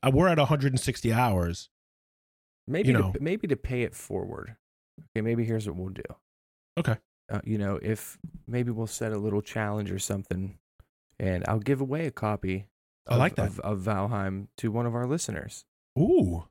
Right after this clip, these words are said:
Speaker 1: all
Speaker 2: You
Speaker 1: right.
Speaker 2: know, if somebody doesn't
Speaker 1: Yeah.
Speaker 2: have it and they, and they want it, since I didn't purchase it myself, I'll, I'll pay that forward and I'll, and I'll give away a copy of it to
Speaker 1: I like
Speaker 2: someone.
Speaker 1: where your head's at. I like where
Speaker 2: So
Speaker 1: your head's at. This is, this podcast's all about giving.
Speaker 2: Yeah, we just,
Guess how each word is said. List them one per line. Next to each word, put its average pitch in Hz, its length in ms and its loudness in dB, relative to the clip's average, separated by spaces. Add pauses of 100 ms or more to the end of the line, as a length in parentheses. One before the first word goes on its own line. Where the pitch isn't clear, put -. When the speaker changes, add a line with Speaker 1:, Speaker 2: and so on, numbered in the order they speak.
(300)
Speaker 1:
all 131 80 0
Speaker 2:
You 190 40 2
Speaker 1:
right. - 160 4
Speaker 2:
know, 123 140 2
if 101 120 -6
somebody 123 280 2
doesn't 120 180 2
Speaker 1:
Yeah. 131 140 4
Speaker 2:
have 151 140 0
it 208 120 -4
and 131 100 -6
they, 123 140 -2
and 123 160 -2
they 123 80 -2
want 123 240 -2
it, - 120 -8
since - 400 -6
I 113 180 -4
didn't 151 320 -4 (320)
purchase 123 380 -2
it - 80 -4
myself, 127 580 -2
I'll, - 200 -2
I'll 131 120 0
pay 147 260 2
that 143 180 0
forward 156 420 2
and 104 180 0
I'll, 117 180 0
and 113 140 0
I'll 113 180 0
give 120 280 0
away 117 220 0
a 127 40 0
copy - 380 -6
of 73 120 -10
it - 140 -12
to - 160 -2
Speaker 1:
I 120 60 6
like 113 180 6
Speaker 2:
someone. - 40 -12
Speaker 1:
where 120 120 6
your 117 80 6
head's 123 240 4
at. 95 100 6
I 95 60 6
like 104 180 4
where 113 80 4
Speaker 2:
So 113 60 6
Speaker 1:
your 127 60 8
head's 104 100 2
at. - 80 2 (120)
This 180 140 2
is, 175 100 -4
this 180 200 0
podcast's 165 560 2
all 165 80 6
about 143 180 4
giving. 98 300 4 (140)
Speaker 2:
Yeah, 160 220 -4
we 110 160 -4
just, 117 240 -6